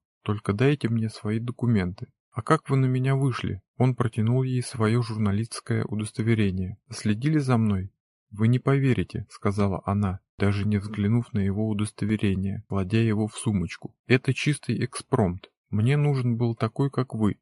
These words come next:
и вы сами пришли, навели меня на мысль. А почему бы не дать заработать именно вам? Кстати, позвоните домой, предупредите. Какой номер?» Он сообщил ей номер, поговорил с женой. «Потом объясню»,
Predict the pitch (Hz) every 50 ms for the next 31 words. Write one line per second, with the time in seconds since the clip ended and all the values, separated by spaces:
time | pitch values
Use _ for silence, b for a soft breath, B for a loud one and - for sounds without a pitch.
0 | _ - 107 98 107 131 139 - - 143 139 123 107 104 - - 98 98 - -
1 | 95 90 101 101 _ _ - 104 101 98 104 107 113 127 127 127 127 123 123 123
2 | 123 123 123 123 123 120 110 - - - 104 - _ _ - - - - 113 -
3 | - 123 123 131 147 151 143 139 135 131 _ - 110 101 98 110 123 131 120 117
4 | 117 110 107 104 107 117 127 - - - - - 120 123 120 120 120 120 120 120
5 | 123 107 87 - - _ _ - - - - - 151 139 - - 120 - _ _
6 | - - 98 104 110 120 131 143 151 - - 143 139 147 143 139 120 101 90 -
7 | - 98 104 110 117 - 139 139 123 110 104 101 - - - - _ _ - 117
8 | 123 - - 143 120 110 107 104 95 87 90 85 - _ _ _ _ _ _ -
9 | 110 117 123 117 - 117 113 107 - - - 127 123 123 131 127 127 127 117 110
10 | 101 101 98 95 - _ _ - 92 98 113 98 101 98 101 120 120 123 123 -
11 | - 127 123 123 120 104 92 85 - _ _ _ _ _ - - 110 - - 147
12 | 143 127 110 101 95 101 101 101 - - 98 98 92 -